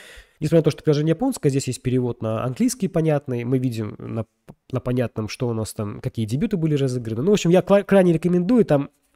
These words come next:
особенно тем, у-, кто может ещё опла-, оплачивать, э, эти приложения. Ну, вот, кстати, возвращаемся к вопросу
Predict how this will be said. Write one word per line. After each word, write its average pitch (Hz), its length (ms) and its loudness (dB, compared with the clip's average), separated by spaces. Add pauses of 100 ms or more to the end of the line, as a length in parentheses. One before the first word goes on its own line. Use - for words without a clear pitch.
(320)
особенно 147 520 0 (640)
тем, 165 340 4
у-, - 40 -2
кто - 180 2
может 139 260 4
ещё 131 220 2
опла-, 143 180 -2
оплачивать, 175 760 0
э, 175 380 2
эти 160 100 -2
приложения. 151 580 2
Ну, 175 120 4
вот, 151 100 4
кстати, 139 300 -2
возвращаемся 123 640 -4 (180)
к - 60 -10
вопросу 123 540 -2